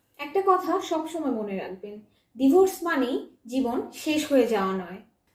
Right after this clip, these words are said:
ডিভোর্সের পরেও আপনি আপনার জীবনকে সুন্দর করে রাখতে পারেন। আপনার যে গোপনীয় গুণাগুণগুলো আছে সেগুলো সবার সামনে তুলে ধরতে পারেন। তাই খারাপ চিন্তা থেকে বের হয়ে আসুন, অথবা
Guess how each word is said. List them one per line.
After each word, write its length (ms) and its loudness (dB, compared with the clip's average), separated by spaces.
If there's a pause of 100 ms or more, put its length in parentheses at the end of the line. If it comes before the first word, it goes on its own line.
(100)
ডিভোর্সের 560 4
পরেও 340 6
আপনি 420 -2
আপনার 280 -2
জীবনকে 460 0
সুন্দর 440 2
করে 240 0
রাখতে 320 -2
পারেন। 300 -16 (520)
আপনার 320 -4
যে 140 2
গোপনীয় 500 4
গুণাগুণগুলো 720 2
আছে 260 -2
সেগুলো 420 -2
সবার 340 0
সামনে 320 -2
তুলে 300 2
ধরতে 360 -4
পারেন। 380 -14 (480)
তাই 260 0
খারাপ 360 2
চিন্তা 320 2
থেকে 480 2
বের 260 0
হয়ে 200 2
আসুন, 440 -14 (380)
অথবা 560 2